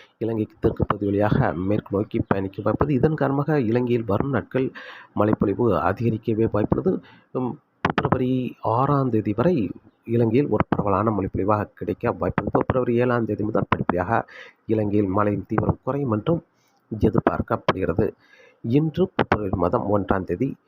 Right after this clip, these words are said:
அதிகாலை நேரங்களில் பெரும்பாலும் மட்டக்களப்பு, ஆ, திரிகோணமலை, முல்லைத்தீவு இந்த இடங்களில் கனமழையாக கிடைக்க வாய்ப்புள்ளது. யாழ்ப்பாணம், பருத்துறை இந்த இடங்களுக்கு லேசான மிதமான மழையாக கிடைக்க வாய்ப்புள்ளது.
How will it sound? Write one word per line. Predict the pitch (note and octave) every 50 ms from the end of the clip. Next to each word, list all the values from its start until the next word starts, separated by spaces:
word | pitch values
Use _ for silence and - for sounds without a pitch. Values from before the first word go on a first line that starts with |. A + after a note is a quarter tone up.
| _ _ _
அதிகாலை | - - B2+ C#3 C#3+ D3 D#3+ E3 D#3
நேரங்களில் | B2 G#2+ G#2 G#2+ A2+ B2+ - -
பெரும்பாலும் | - - G2 F#2 F#2 G2 G#2 A2+ A2+ - _ _ _ _ _ _ _ _ _ _ _ _ _ _ _ _ _ _ _ _ _ _ _ _ _
மட்டக்களப்பு, | - G#2 G2+ G#2 - - A#2 - - A2 A2 - - - D3+ E3 - - _ _ _ _ _ - - _ _ - -
ஆ, | A2+ A2 F#2+ F#2 - - _ _ - _ _ _ -
திரிகோணமலை, | A#2+ A2 A2+ A2+ A#2 A2 G#2 A2 B2+ F3 G#3 - - _ _ _ _ -
முல்லைத்தீவு | A#2 B2+ B2+ B2 B2 A#2+ - - - G2+ G2
இந்த | A2 A2+ G#2+ G#2+
இடங்களில் | G#2 G2+ G#2 A#2+ B2+ - -
கனமழையாக | - A2+ G#2 G#2 G#2+ G#2+ G2+ G#2 A2+
கிடைக்க | G2+ - B2 A2+ A2 - -
வாய்ப்புள்ளது. | C3+ - - - D#3+ E3 F3+ - - - _ - - _ _ _ _ _ _ _ _ _ _ - - - - - - - _ - C#4
யாழ்ப்பாணம், | A3 - C3 B2+ B2 - - - A#2 A#2 A#2 A2+ A#2 A#2 -
பருத்துறை | - A#2 A#2+ - - - B2 G#2+ G#2+ G#2
இந்த | G#2+ A2 A2 A2+
இடங்களுக்கு | G2+ G#2 G2 G2+ - - D3
லேசான | G#2 G#2 G2+ F#2+ - - G2 G2+ G#2+ G2 E2+
மிதமான | F#2+ G#2 A2 G#2+ - A#2 A2+ G#2+ G2+
மழையாக | G2 G2 G2+ G2 G2 - C3+ -
கிடைக்க | - A2 A2+ G2+ - B2 A2
வாய்ப்புள்ளது. | A#2 A#2 - - - D#3+